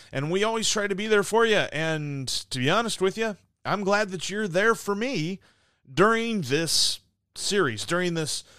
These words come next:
season series that has been the Reds and the Brewers. And let's all just have a little bit of a therapeutic conversation, because holy crap, you're probably <laughs> really frustrated just like I am.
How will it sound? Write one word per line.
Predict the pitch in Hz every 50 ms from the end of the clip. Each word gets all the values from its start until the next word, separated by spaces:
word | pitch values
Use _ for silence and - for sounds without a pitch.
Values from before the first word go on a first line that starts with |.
| - - _ _
season | - - - - 226 262 285 269 180 175 156 139 131
series | 120 - - 117 107 104 101 101 107 123 156 - - - _ - - _ -
that | 151 160 170
has | 160 135
been | 151 190 190
the | 185
Reds | 175 175 190 208 214 226 214 180 175 - - - - - _ _ _ _ _ _ _ _ _ -
and | 185 185
the | 190 180
Brewers. | 143 165 170 160 135 107 90 90 - - - - - - _ _ _ _ _ _ _ _ -
And | 123 143
let's | 214 247 - 262
all | 262 254 247
just | 202 233 226 - -
have | 220 220 220
a | 220 220
little | 226 226 220 202
bit | 214 214
of | 220 208
a | 196
therapeutic | 160 - 208 208 214 208 175 - 190 208 208 202 190 156 -
conversation, | 196 196 196 196 190 170 156 - - 202 208 214 208 - 143 120 101 98
because | 117 123 - - - 165 170 165 165 160 151 143 131 120 110 - - - - - - - _ _ _ _ _ _ _ _ _ _
holy | - - 165 214 240 240 233 190
crap, | - - 220 233 240 247 196 - - - - - _ _ _ _ _ _ _ _ _ _ _ _ _ _ _
you're | - 127 208 240
probably | 170 190 202 208 208 220 214 214 190 196 208 202 175 - - 147 151
<laughs> | 139 131 - -
really | - 226 214 240 233
frustrated | 202 - - 156 156 156 147 - - - 135 127 120 123 131 151 143
just | 127 127 131 127 - - -
like | 135 135 131 -
I | - 160 202 233
am. | 254 226 160 135 120 113 104